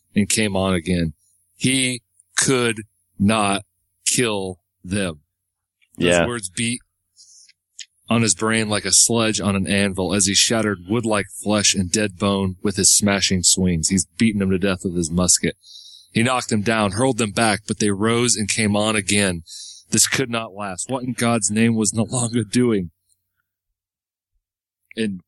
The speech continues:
Speaker 1: Cain is, he's trying to hold them off, right? He's, he's the Spartans at Thermopylae here.
Speaker 2: And there's just one of 'em,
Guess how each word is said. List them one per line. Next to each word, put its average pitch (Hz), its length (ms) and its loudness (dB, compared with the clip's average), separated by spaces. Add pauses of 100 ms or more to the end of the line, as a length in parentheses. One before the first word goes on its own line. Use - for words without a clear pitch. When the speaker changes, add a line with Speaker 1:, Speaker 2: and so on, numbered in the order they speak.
(200)
Speaker 1:
Cain 139 260 2
is, 120 240 0 (120)
he's 117 260 2
trying 135 220 0
to 107 200 -2 (960)
hold 139 180 0
them 120 120 0
off, 123 260 -2
right? 104 220 -2 (100)
He's, 123 380 2 (600)
he's 127 220 2
the 113 160 0
Spartans 117 500 2
at 107 100 -2
Thermopylae 107 640 0
here. 90 260 -4 (460)
Speaker 2:
And 98 240 2
there's 90 200 2
just 92 200 -2
one 87 240 2
of 80 80 0
'em, 69 200 -6